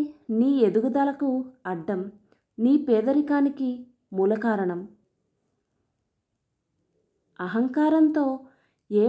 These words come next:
బంధాన్ని అయినా దూరం చేసుకోవడం, కానీ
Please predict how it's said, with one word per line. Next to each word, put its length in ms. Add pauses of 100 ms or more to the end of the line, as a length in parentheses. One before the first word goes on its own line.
బంధాన్ని 520
అయినా 220 (100)
దూరం 300
చేసుకోవడం, 680 (720)
కానీ 320